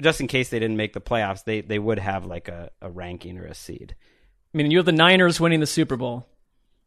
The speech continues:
Speaker 1: Right, so I'm putting them down at, like, five or six. And McLaurin hasn't ranked,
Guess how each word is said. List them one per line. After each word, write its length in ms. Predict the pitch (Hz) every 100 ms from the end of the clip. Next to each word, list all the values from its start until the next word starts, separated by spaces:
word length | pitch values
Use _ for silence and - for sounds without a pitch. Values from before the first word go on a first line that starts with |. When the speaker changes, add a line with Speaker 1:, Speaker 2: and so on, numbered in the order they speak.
| _ _
Speaker 1:
Right, 320 | 110 95 82
so 120 | - 104
I'm 100 | 101
putting 240 | 123 104
them 140 | 98
down 320 | 95 95 95 92
at, 100 | 92
like, 160 | 92
five 300 | - 95 90
or 60 | 87
six. 500 | - 104 - - -
And 120 | 135
McLaurin 480 | 147 160 208 240 202
hasn't 320 | 170 160 143
ranked, 260 | 143 170